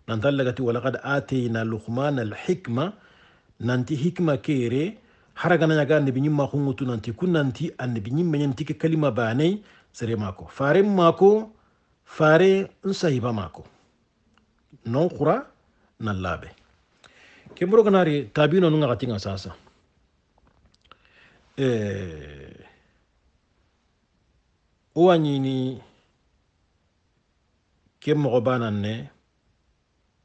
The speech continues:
ima ko nanti Luqmanu ni annabi nyimme ma hibe gari, Ikrama,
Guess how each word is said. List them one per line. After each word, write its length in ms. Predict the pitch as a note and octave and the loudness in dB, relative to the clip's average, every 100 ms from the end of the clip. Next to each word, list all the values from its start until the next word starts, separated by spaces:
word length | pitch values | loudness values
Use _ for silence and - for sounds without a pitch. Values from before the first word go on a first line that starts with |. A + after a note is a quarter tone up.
| _ _ _ _ _ _ - | _ _ _ _ _ _ -10
ima 360 | A2+ A2 C#3+ | -4 -2 -2
ko 180 | C#3 C3 | -2 -4
nanti 640 | A2+ G#2+ G#2 C3 B2+ C3+ D3+ _ _ _ _ _ A2 | -2 -4 -4 -4 -4 -6 -10 _ _ _ _ _ -8
Luqmanu 540 | A2+ B2 B2+ C3+ A#2+ | -8 -4 -2 0 -2
ni 340 | A2 A2+ A#2 B2+ _ - | -4 -6 -10 -14 _ -10
annabi 300 | A2 G#2 G#2 | -8 -6 -4
nyimme 340 | B2 B2+ B2 | -4 -4 -6
ma 160 | A2 G#2+ | -8 -8
hibe 240 | B2 A#2+ | -8 -8
gari, 360 | G2+ G#2+ B2+ D#3 - - - _ _ _ _ _ - | -8 -8 -10 -14 -20 -20 -20 _ _ _ _ _ -8
Ikrama, 680 | C3+ C3+ B2 A2+ A2 B2+ | -4 0 0 0 -4 -8